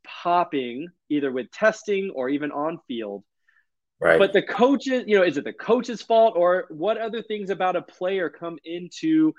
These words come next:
Speaker 1: focus that, you know, they're just not commanding the volume or the usage or the touches that you'd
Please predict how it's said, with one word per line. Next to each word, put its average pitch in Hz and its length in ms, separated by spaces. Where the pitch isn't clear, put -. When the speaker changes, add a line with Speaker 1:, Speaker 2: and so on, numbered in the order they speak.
Speaker 1:
focus 214 500
that, 165 260
you 170 180
know, 170 60
they're 170 80
just 175 220
not 180 140
commanding 151 640
the 131 60
volume 131 580
or 120 120
the 110 140
usage 120 540
or 120 80
the 104 100
touches 139 540
that 127 260
you'd 131 160